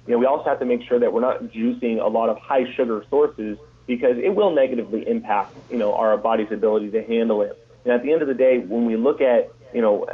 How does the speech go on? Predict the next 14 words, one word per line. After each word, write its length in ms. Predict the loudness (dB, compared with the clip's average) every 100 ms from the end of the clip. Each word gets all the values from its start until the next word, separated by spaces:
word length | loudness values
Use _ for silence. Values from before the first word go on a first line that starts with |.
| -6 -2
the 140 | -2
consumption 680 | -2 -6 -2 -2 -2 -2 0
of 160 | 0
fruits 220 | -2 -4
and 80 | 0
vegetables, 500 | 0 0 -2 0 0 -2 _ -6
we 120 | -4
do 180 | -2 -2
want 280 | 0 0 0
the 100 | 0
whole 280 | 0 0 -2
food 260 | -2 -2
whenever 320 | 0 0 0 -2
possible. 800 | -4 -4 -4 -2 0 0 -2